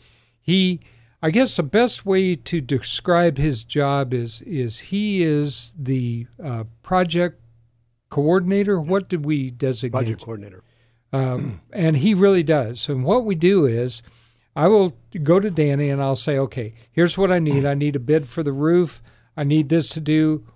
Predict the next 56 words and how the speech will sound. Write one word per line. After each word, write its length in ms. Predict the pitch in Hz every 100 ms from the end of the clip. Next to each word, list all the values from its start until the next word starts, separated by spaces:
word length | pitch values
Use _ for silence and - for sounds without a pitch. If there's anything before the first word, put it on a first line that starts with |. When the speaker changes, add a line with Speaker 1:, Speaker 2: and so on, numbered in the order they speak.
| -
Speaker 1:
Will 80 | 143
you 140 | 147
go 240 | 151 160 156
up? 260 | 160 -
Will 80 | 135
you 180 | 127 175
take 300 | - 160 160
a 60 |
look? 400 | 156 151 151 117 214
And 240 | 156 143
then 240 | 151 143 - - _ -
will 220 | 143 151
you 380 | 135 156 175 160
get 260 | 151 160
this 160 | 156 131
project 600 | - 165 143 131 135 -
handled 460 | 151 143 139 113 -
for 300 | 127 113 117
us?" 160 | -
And 180 | 139 135
then 200 | 151 160
he 300 | 135 185 196
go-, 260 | - 170 185
sets 380 | - 165 156 196
about 400 | 160 127 151 - - - _
trying 240 | - 165
to 80 | 156
get 160 | 143 151
all 200 | 151 165
the 80 | 156
bids, 400 | 151 175 175 127
get 160 | 139
everything 500 | 139 156 165 165 160
done, 320 | 143 156 160 147
see 260 | - 180
what 220 | 165 156
is 180 | 143 110
really 320 | 127 165 165
the 120 | 143 131
best 360 | 147 156 -
way 220 | 160 156
to 80 | 147
go, 420 | 135 139 135 139 - - _ _ _ -
coordinates 760 | 160 185 214 196 190 180 -
that 280 | 170 165 170
with 260 | 165 143 -
the 80 | 139
contractors. 1080 | - 185 185 151 175 165 151 - 165 147 139
Right 260 | 143 165
now, 220 | 151 160
he's 220 | 139 131 123
got 160 | 127
a 20 |
huge 560 | 110 - 190 190 147 -
job 340 | 135 117 113
going. 400 | - 110 113 143